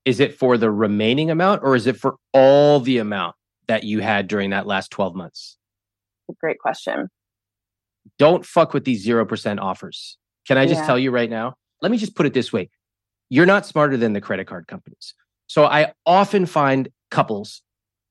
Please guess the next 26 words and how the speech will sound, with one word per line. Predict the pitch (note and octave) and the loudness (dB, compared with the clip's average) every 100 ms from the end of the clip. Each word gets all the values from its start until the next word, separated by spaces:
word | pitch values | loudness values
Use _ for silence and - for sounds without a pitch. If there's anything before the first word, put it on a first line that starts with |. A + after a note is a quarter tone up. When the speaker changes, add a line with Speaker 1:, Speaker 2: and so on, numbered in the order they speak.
| _ _ _ _ | _ _ _ _
Speaker 1:
they | A2+ C#3+ | 2 2
have | C3+ D3+ | 4 0
some | C3 D#3 D#3 | 0 -2 -2
credit | - B2+ B2 | -2 -2 -2
card | A#2 F#2+ | -2 -2
debt. | F#2+ F#2+ A#2+ | -6 -6 -4
And | A#2+ A#2 | -4 -2
you | A#2+ | 0
know | E3 | 2
what | G3+ | 4
they | G3+ | 4
do? | A#2+ A#2+ C#3 | 2 0 0
They | D3+ | -2
spend | D3 G#3 E3+ | 0 0 2
more | C3 D3 | 4 4
time | D#3 C#3 C#3+ F3 F#3 _ _ | 2 -2 0 -2 -4 _ _
finding | - D3 D#3 D3+ | -2 0 2 -2
some | E3+ C3+ - | -2 -4 -4
cool | - C#3+ C#3+ D#3 D3 | -4 0 2 2 0
zero | G#2+ C3+ C#3 | 0 0 0
percent | D3 - C3+ - | -2 -2 -2 2
offer | A2+ A#2+ D#3+ F#3 _ _ | 2 2 0 -2 _ _
than | C3+ | 0
they | C#3 C#3 | 2 2
do | C3+ C#3 | 2 2
actually | B2 B2+ D3 C3+ B2+ A#2+ | 0 -2 -4 -4 -4 -6